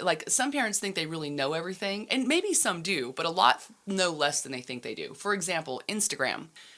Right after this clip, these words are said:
Most kids have two Instagram accounts. They have what they call a Finsta,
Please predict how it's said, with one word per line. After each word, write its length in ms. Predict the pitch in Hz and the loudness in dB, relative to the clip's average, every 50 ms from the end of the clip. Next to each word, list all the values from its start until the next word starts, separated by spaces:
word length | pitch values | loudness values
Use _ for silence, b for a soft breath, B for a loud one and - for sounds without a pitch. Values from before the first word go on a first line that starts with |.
| B B - | B B -4
Most 400 | 185 208 233 285 302 - - - | 0 2 2 4 4 2 2 2
kids 420 | - 262 214 208 208 220 202 - | 2 2 2 2 2 0 -2 -2
have 240 | - 196 185 160 156 | 0 2 0 2 2
two 260 | - - - 254 226 | 2 2 4 4 2
Instagram 460 | - 180 180 165 - 151 143 151 139 123 | 0 0 2 4 2 2 2 0 0 -2
accounts. 540 | 127 - 151 - - - - - - - B B B B B - | -2 -2 -2 -2 -2 -2 0 2 2 2 B B B B B 2
They 140 | 165 190 | 2 4
have 180 | 208 208 196 180 | 6 6 6 6
what 120 | 180 175 | 4 0
they 80 | - 190 | -2 -2
call 260 | 190 - 170 156 160 | 0 0 0 2 0
a 40 | 185 | 0
Finsta, 680 | 190 - - 156 139 131 139 - - - 135 175 233 | -2 -4 -4 -4 -4 -2 0 0 0 2 0 -2 -2